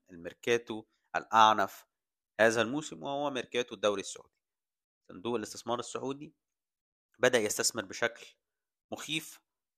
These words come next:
في الصفقات للدوري المحلي. زي ما شفنا، كريستيانو رونالدو انضم في يناير الماضي بعد كأس العالم، ونجحت الاستثمارات السعودية في نيوكاسل بشكل قوي جدًا،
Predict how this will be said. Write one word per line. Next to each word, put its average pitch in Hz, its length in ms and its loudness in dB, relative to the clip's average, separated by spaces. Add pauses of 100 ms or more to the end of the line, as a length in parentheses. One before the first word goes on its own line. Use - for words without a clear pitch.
(140)
في 135 280 2
الصفقات - 800 2
للدوري 104 400 2
المحلي. 117 460 0 (840)
زي 110 80 4
ما 113 80 0
شفنا، 147 320 -2
كريستيانو 117 440 -6
رونالدو 120 400 -2
انضم 104 420 -4
في 110 560 -6
يناير 95 460 -6
الماضي 170 460 -2 (100)
بعد 82 200 -2
كأس - 220 -6
العالم، 110 400 -2 (840)
ونجحت 120 640 -2
الاستثمارات 101 680 -4
السعودية 117 560 -4
في 104 140 -10
نيوكاسل 104 460 -12
بشكل - 520 -8 (180)
قوي 113 240 2
جدًا، 107 380 -12